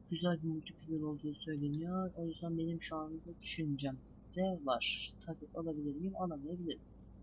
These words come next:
Ama inşallah alırım. Neyse. Ne diyorduk? Şivali olacak. Aynen. Ee,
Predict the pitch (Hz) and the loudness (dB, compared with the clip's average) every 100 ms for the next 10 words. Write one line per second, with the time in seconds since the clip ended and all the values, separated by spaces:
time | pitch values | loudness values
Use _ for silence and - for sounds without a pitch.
0 | - - - - - - - - - - | -16 -16 -16 -16 -16 -14 -14 -16 -16 -16
1 | - - - - - - - 233 226 208 | -16 -16 -16 -16 -16 -16 -2 4 6 6
2 | 160 156 139 127 - - - - - - | 4 2 0 -4 -10 -16 -16 -16 -16 -6
3 | - 277 220 208 - - - - - - | 2 4 4 2 -4 -16 -16 -16 -16 -16
4 | - - - - - - - - - 220 | -16 -16 -16 -16 -16 -16 -16 -12 4 4
5 | 220 185 190 - - - - - - - | 6 4 2 -2 -4 -8 -10 -16 -16 -16
6 | - - - - - - - - - - | -16 -16 -16 -16 -16 -16 -16 -16 -16 -14
7 | - - - 180 160 143 127 123 - - | 0 6 6 8 6 4 2 -4 -6 -6
8 | - - 185 151 - - - - - - | -8 4 4 4 -2 -16 -16 -18 -18 -18
9 | - - - 160 156 151 156 151 | -20 -18 -6 -2 0 0 0 -2